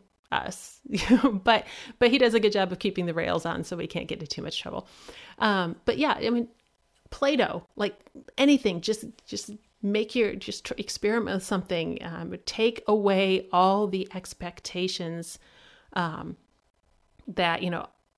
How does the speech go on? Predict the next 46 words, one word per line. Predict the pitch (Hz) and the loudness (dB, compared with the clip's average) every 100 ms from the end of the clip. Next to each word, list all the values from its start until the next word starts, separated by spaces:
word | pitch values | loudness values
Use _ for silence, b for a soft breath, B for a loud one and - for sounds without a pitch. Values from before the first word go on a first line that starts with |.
| _ | _
h-, | - - | -14 -14
here, | 190 247 233 | 0 4 4
if | 220 220 | 4 2
I | 233 | 2
sit | 277 - | 0 0
down | 247 226 226 | 0 0 0
and | |
I'm | 190 | 0
like, | 185 175 - | 0 -2 -2
"I'm | 196 | 0
gonna | 190 | 0
write | 185 185 190 - | 0 0 -2 -6
this," | 180 165 160 - - _ - | -2 -2 -2 -8 -10 _ -6
I | |
have | 196 202 196 | -2 0 -2
expectations | - - 185 - 185 - 175 165 | -6 -6 -6 -4 -6 -4 -6 -6
that | 170 | -6
it | - | -2
needs | 185 190 - | 0 0 -4
to | |
come | - 180 | -6 -6
out | 165 | -6
a | 160 | -6
certain | - 185 170 | -6 -6 -8
way. | 170 - 180 b b | -8 -6 -8 b b
It | - - | -8 -4
needs | 170 185 185 | 0 0 -2
to | - | -6
be | 190 180 | -4 -2
a | 170 | -2
certain | - 196 170 170 | -2 -4 -6 -4
level | 180 180 180 175 | 0 2 0 -2
of | 170 | -6
achievement. | - - 190 165 160 - - B B B | -4 -4 -4 -4 -6 -8 -14 B B B
It | 170 | -6
needs | 175 175 - | -4 -4 -6
to | |
be | 175 175 | -6 -4
this | 175 175 - - b b b | -2 -2 -6 -10 b b b
you | 180 | -6
know, | 165 160 | -4 -4
this | 160 196 - | 0 0 0
quality | - 185 180 185 175 | 2 2 4 0 -2
when | 180 170 | -2 -2
I'm | 170 | -4
done. | 175 160 170 | -6 -6 -10